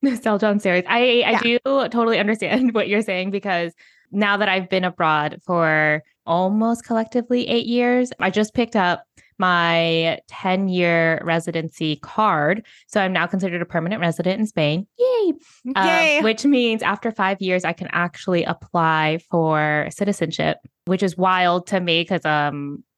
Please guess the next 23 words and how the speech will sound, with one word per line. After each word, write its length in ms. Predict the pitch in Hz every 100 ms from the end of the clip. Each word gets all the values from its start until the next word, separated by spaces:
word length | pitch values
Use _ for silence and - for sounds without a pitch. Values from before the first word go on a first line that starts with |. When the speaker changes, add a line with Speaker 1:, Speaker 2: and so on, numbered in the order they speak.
| _ -
Speaker 1:
I 100 | 170
did 140 | 165
not 140 | 160 143
expect, 320 | 139 151 - _ -
like, 260 | 156 147
that 240 | 175 160 -
opportunity 560 | 175 180 175 165 160 160
to 260 | 165 147 -
open 340 | 165 165 202 220
to 100 | 254
me. 280 | 269 294 285 _ _ _
But 100 | 226
I 140 | 180 214
think 160 | 247
when 100 | 254
we 80 | 247
were 100 | 240
talking 340 | 240 190 208 196
about, 320 | 175 160 151
like, 160 | 165 -
this 180 | 165
bittersweetness 760 | - 165 175 170 151 - 165 165
of, 180 | 160